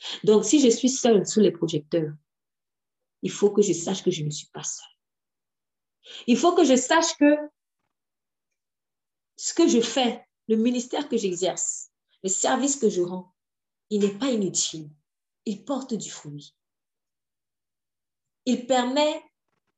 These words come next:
à Dieu de ramener le cœur de ses enfants à lui. L'amertume, elle va me dire, « Ta vie ne sert à rien, tu ne fais rien, tout ça, tout ça, tout ça. »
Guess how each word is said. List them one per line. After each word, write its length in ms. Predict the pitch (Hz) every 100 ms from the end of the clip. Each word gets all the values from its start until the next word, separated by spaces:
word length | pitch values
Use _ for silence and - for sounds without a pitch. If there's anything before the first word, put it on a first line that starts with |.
| _ _
à 120 | 240
Dieu 480 | 208 151 262 277 285 _ _
de 140 | 156 214
ramener 540 | 208 208 214 220 262
le 100 | 214 -
cœur 360 | 247 233 240 247 _ _ _ _ _ _ -
de 80 |
ses 240 | 185 190 180
enfants 280 | 170 - 202
à 60 | -
lui. 280 | - - - _ _ _ _ _ _ _ _ _ _ _ _ _ _ -
L'amertume, 580 | 196 214 208 - 262 262
elle 160 | 247
va 140 | 226 214
me 100 | 214
dire, « 380 | 180 208 226 226 _ _ _ _
Ta 120 | - 180
vie 140 | 214
ne 100 | 196
sert 220 | 175 -
à 80 | 170
rien, 220 | 160 180
tu 160 | 175 190
ne 80 | 165
fais 180 | -
rien, 400 | 180 175 170 170
tout 100 | 170
ça, 140 | - 165
tout 100 | -
ça, 120 | 170
tout 100 | -
ça. » 220 | - -